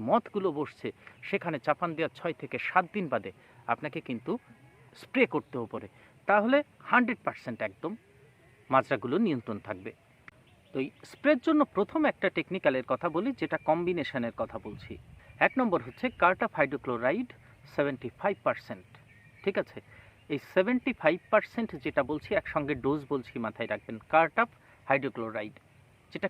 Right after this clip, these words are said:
কন্নিচি নামে পাওয়া যায় কৃষি রসায়নের, তাছাড়া বিভিন্ন কোম্পানির আপনারা পেতে পারেন। এবার একটা ভালো কোম্পানি দেখে নেওয়ার চেষ্টা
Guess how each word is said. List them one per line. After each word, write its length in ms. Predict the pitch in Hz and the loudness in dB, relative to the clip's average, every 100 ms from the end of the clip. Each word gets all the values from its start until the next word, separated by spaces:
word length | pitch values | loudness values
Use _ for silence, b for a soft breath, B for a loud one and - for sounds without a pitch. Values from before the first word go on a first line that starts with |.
| - | 2
কন্নিচি 400 | 214 240 226 190 160 | 4 4 2 0 -2
নামে 160 | 143 131 | -2 2
পাওয়া 160 | 127 123 | 4 6
যায় 140 | 131 127 - | 4 -2 -4
কৃষি 240 | 127 - | -12 -6
রসায়নের, 500 | 123 120 127 117 113 b b b - | -6 -2 -2 -2 -6 b b b 2
তাছাড়া 300 | 214 240 214 127 | 2 2 0 -2
বিভিন্ন 260 | 131 190 151 | -4 -4 -2
কোম্পানির 380 | 131 120 143 180 131 | -2 -2 -2 -2 -4
আপনারা 240 | - 131 180 | -4 -8 -8
পেতে 200 | - 117 110 | -8 -10 -10
পারেন। 200 | 107 107 - - _ - _ - b b b - - | -12 -14 -20 -20 _ -20 _ -20 b b b -2 2
এবার 160 | 240 208 - | 6 6 4
একটা 140 | 165 175 | 2 2
ভালো 140 | 131 208 202 | 2 2 4
কোম্পানি 300 | 156 151 151 139 | 4 2 0 -2
দেখে 160 | - 143 | -4 -2
নেওয়ার 200 | 123 131 - | -2 -2 -6
চেষ্টা 240 | 131 - | -10 -6